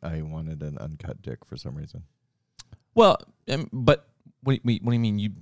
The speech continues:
Speaker 2: never thought you wanted one? Do you want one or not?
Speaker 1: No, I mean, I have never
Speaker 2: <laughs>
Speaker 1: actually, <laughs> I've never actually
Speaker 2: <laughs>
Speaker 1: put this thought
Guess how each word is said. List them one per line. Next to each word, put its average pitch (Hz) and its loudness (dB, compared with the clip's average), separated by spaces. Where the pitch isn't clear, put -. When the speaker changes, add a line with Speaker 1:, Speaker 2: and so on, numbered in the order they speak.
Speaker 2:
never 107 0
thought 104 4
you 101 0
wanted 101 -2
one? 90 -6
Do 113 2
you 123 8
want 135 2
one 170 0
or 156 4
not? 139 4
Speaker 1:
No, 156 8
I 143 6
mean, 143 8
I 127 10
have 117 6
never 120 8
Speaker 2:
<laughs> - -
Speaker 1:
actually, 104 2
<laughs> - 2
I've 101 4
never 98 2
actually 92 4
Speaker 2:
<laughs> - 0
Speaker 1:
put 104 4
this - 0
thought 92 2